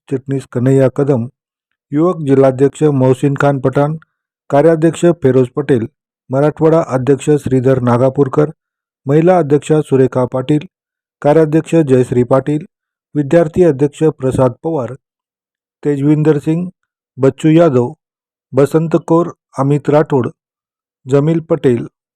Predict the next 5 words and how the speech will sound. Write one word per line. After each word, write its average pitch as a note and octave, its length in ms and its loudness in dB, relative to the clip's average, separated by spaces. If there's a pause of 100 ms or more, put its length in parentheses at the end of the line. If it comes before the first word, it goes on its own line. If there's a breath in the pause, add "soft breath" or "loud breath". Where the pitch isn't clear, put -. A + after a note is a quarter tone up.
प्रवीण C#3+ 320 -2
घुले, C#3+ 320 2 (400)
मयूर C#3 340 4
कोकरे, D#3+ 440 -2 (180)
विशाल D3+ 360 0